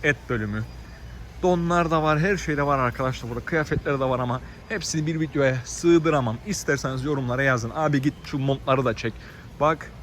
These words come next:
Andrew Mark var. Mont kırk dolar. Kızlar için, bayanlar için.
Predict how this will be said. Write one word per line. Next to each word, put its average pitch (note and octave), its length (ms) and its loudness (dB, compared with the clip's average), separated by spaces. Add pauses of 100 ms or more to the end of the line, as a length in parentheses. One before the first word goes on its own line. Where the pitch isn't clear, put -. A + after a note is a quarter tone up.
(500)
Andrew C#3+ 580 0 (240)
Mark C3+ 320 2
var. G#2+ 160 0 (760)
Mont C3+ 260 4 (300)
kırk - 260 -2
dolar. G#2 280 2 (220)
Kızlar B2 320 2
için, A#2+ 260 -4
bayanlar A2 360 0
için. A2 280 -6